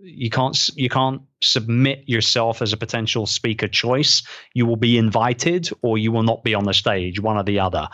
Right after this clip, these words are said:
Um, and so I have to have a really good relationship with the people, um, that I'm gonna ultimately introduce to my people. You know what I mean?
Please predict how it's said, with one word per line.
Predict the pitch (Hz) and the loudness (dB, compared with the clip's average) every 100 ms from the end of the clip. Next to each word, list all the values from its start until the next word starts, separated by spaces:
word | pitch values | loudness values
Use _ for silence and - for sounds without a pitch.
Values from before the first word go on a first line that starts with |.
| - - - | -12 -14 -6
Um, | 104 101 101 101 | 0 2 2 0
and | 127 | 0
so | 123 139 135 139 | 2 4 2 2
I | 139 214 | 2 0
have | - 180 - | 0 -4 -4
to | |
have | 120 123 127 | -2 -2 0
a | |
really | 143 117 110 127 | 0 2 4 4
good | 165 113 107 | 2 0 2
relationship | 120 135 180 - - 135 | 2 2 2 2 0 -2
with | 110 | -4
the | 101 | -4
people, | 104 95 95 95 110 117 - - - | -2 -4 -2 -2 -4 -6 -16 -20 -8
um, | - 110 110 113 117 | 0 2 4 2 0
that | 120 | 0
I'm | 120 120 | 2 2
gonna | 131 123 127 | 2 2 0
ultimately | 117 110 123 123 135 | 0 2 2 2 2
introduce | 127 131 135 - 107 123 - | 2 2 2 2 2 0 -2
to | - | 2
my | 185 233 320 | 6 6 4
people. | - 92 92 - - 139 _ | 0 -6 -8 -12 -14 -18 _
You | 139 | -2
know | 131 | 0
what | 143 | 2
I | 139 | 2
mean? | 143 208 | 0 -2